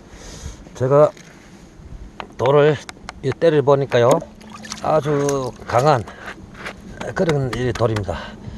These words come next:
이 지금 이 하얗게 꽃처럼 보이는 이 돌이, 예, 제가 보기에는,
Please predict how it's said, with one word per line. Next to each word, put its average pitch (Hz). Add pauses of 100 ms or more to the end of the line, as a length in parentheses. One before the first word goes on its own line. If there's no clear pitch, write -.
(240)
이 135
지금 175
이 160
하얗게 147
꽃처럼 156
보이는 139
이 131
돌이, 123 (1300)
예, 117
제가 147
보기에는, 139